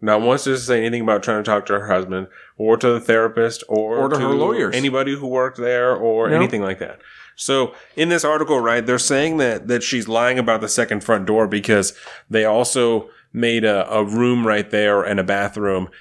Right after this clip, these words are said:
Speaker 1: and they
Speaker 2: Mm-hmm.
Speaker 1: rented it out to people, and they had people who did, like, a business in there, like a, like a, a
Speaker 2: There was a
Speaker 1: therapist,
Speaker 2: marital,
Speaker 1: yeah.
Speaker 2: marital therapist.
Speaker 1: Yes. Um,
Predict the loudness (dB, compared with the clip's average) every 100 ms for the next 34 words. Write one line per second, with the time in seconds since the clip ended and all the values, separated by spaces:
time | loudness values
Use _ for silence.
0 | -12 -4 0 0 2 0 0 -2 0 0
1 | 0 -2 0 0 2 2 2 2 0 0
2 | -2 0 -2 -2 -4 -4 -2 -2 0 0
3 | -2 -2 0 0 0 0 0 0 2 2
4 | 2 2 -2 -16 -2 -2 2 0 0 -2
5 | -4 -2 -2 0 -2 -4 -4 -2 0 0
6 | -2 -2 0 0 0 -2 -2 -2 -2 -2
7 | -2 -2 -2 -2 0 0 -2 -6 -6 -4
8 | -4 -6 -10